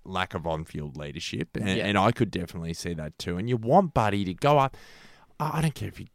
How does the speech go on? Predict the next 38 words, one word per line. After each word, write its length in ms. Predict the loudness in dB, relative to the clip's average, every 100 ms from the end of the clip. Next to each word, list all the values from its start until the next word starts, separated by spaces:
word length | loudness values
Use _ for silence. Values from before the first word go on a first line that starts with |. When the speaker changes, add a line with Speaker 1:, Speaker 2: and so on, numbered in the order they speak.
| _
Speaker 1:
give 180 | -10 -6
away 140 | -6
a 40 | -6
free 200 | -6 -2
kick. 260 | -4 -4 -2
Go 160 | 4 6
and 100 | 8
run 220 | 6 6
through 240 | 0 0
someone. 480 | 0 -2 -4 -6 -4
Go 220 | 6 8 10
and, 340 | 6 2 -2
go 200 | 4 6
and 220 | 6 4
get 180 | 4 2
involved. 680 | 4 0 2 4 6 4 0
Get 180 | 0 0
the 80 | -2
footy. 540 | -4 0 2 2 0 -4 _
His 180 | -2 2
field 300 | 6 6 4
kicking's 480 | -2 -4 0 0 2
elite. 420 | 4 4 4 2
We 120 | 0
know 300 | 4 6 6
that, 360 | 2 -4 -8 -8
but 180 | -6 -6
you've 200 | -6 -10
just, 380 | -2 -2 -2 -12 _ _ _ _
you've 180 | -2 0
got 200 | 6 6
to 120 | 6
involve 440 | 4 2 0 -2 -6
yourself. 500 | -8 -8 -10 -18 -20 -20 -20 -20 -14
Speaker 2:
Tell 140 | 2 4
you 100 | 4
what 180 | 2 0 -6
was 460 | 2 4 2 -2